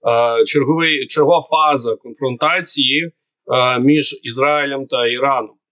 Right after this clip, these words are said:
Така собі дистанційна війна, яка відбувається між цими країнами вже не перший рік. Але нам своє робити. Тому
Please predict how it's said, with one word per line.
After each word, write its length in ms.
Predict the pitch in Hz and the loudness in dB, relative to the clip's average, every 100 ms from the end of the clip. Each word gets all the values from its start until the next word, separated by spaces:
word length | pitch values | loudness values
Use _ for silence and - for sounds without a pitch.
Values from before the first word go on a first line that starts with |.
| _ - _ | _ -20 _
Така 320 | 135 - 180 170 | -8 -4 -2 0
собі 500 | 156 139 143 151 131 139 | 2 2 4 2 0 0
дистанційна 800 | 151 160 147 - 156 139 131 113 | 0 2 2 2 0 0 0 0
війна, 420 | 147 160 127 107 | -2 -2 -4 -4
яка 440 | 107 - 135 123 _ | -8 -2 -2 -2 _
відбувається 1000 | 123 131 127 123 131 143 139 - 143 131 - _ - | -2 0 0 2 2 2 0 -2 -2 -2 -6 _ 0
між 220 | 139 - | 2 2
цими 240 | 156 135 | 2 0
країнами 520 | 120 139 147 143 131 120 | 0 -2 0 -2 -2 -2
вже 240 | 117 135 | -2 -2
не 120 | 131 | -2
перший 500 | - 135 117 131 117 - _ _ | -2 0 0 -2 -6 -12 _ _
рік. 360 | 127 127 120 98 _ | -2 0 0 -4 _
Але 240 | 135 160 180 | -2 0 0
нам 160 | 185 | 0
своє 320 | - 196 170 | 0 0 0
робити. 460 | 127 123 117 110 - _ _ - | 0 -4 -4 -4 -6 _ _ 0
Тому 440 | 147 160 117 | 2 2 0